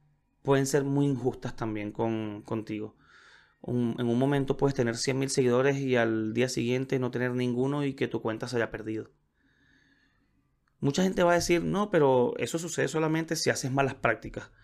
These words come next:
No necesariamente, porque también existen los hackers. Y, y nosotros somos vulnerables a los hackers. Ninguno de nosotros somos programadores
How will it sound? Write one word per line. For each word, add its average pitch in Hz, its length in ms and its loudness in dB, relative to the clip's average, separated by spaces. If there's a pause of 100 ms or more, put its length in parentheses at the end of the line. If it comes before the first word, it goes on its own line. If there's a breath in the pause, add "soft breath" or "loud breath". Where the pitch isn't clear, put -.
(300 soft breath)
No 170 120 0
necesariamente, 151 680 0
porque 117 240 -6
también 117 240 -2
existen 139 320 -4
los 120 80 -2
hackers. - 480 -4 (640 loud breath)
Y, 117 280 -2
y 123 100 0
nosotros 120 280 -2
somos 143 220 -2
vulnerables 131 480 0
a 120 40 0
los 107 120 -2
hackers. 110 260 -8
Ninguno 120 380 0
de 143 40 0
nosotros 127 300 -6
somos 135 220 -6 (320)
programadores 120 800 0